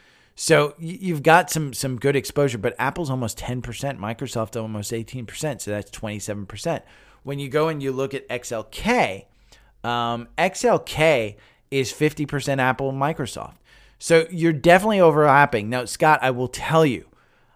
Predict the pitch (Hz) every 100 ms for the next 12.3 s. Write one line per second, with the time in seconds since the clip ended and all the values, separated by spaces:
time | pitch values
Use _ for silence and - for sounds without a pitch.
0 | _ _ - 160 226 220 160 151 156 170
1 | - 147 - 170 165 143 120 - 117 123
2 | 123 - 131 127 131 131 127 135 139 120
3 | 110 - 123 123 123 - 107 107 - -
4 | - - _ _ _ _ _ - 135 139
5 | 151 143 143 139 151 202 214 185 - 160
6 | 147 139 127 131 131 117 135 127 120 151
7 | 120 - - _ 143 156 160 147 123 127
8 | 123 123 135 - 135 123 117 143 151 98
9 | 95 _ _ _ 135 131 131 117 139 127
10 | 123 120 120 - 156 - 127 127 - 139
11 | 123 - 117 110 - 147 139 113 101 92
12 | 71 65